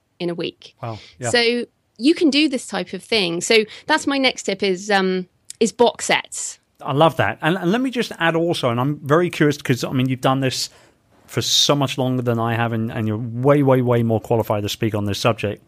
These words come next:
Speaker 2: But I wanna point this out as well. A lot of people think that you can only hit one of the big lists when your book is launched.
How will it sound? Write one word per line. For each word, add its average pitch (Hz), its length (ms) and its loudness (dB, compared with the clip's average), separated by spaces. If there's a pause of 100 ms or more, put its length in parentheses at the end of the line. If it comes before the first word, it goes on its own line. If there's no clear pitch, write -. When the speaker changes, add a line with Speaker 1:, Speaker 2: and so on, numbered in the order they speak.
Speaker 2:
But 117 180 4 (360)
I 131 60 -2
wanna 170 200 4
point 147 260 0
this 127 160 -4
out 127 160 0
as 117 160 -2
well. 123 380 2 (480)
A 139 100 2
lot 180 300 6
of 254 100 0
people 165 380 -2
think 127 540 -2 (100)
that 135 220 0
you 143 120 -2
can 151 200 2 (100)
only 170 500 2
hit - 600 0 (100)
one 131 220 2
of 120 80 0
the 117 80 -2
big 117 180 2
lists 110 720 -2 (360)
when 139 180 4
your 131 80 4
book 120 240 0
is 107 180 -4
launched. 131 920 -2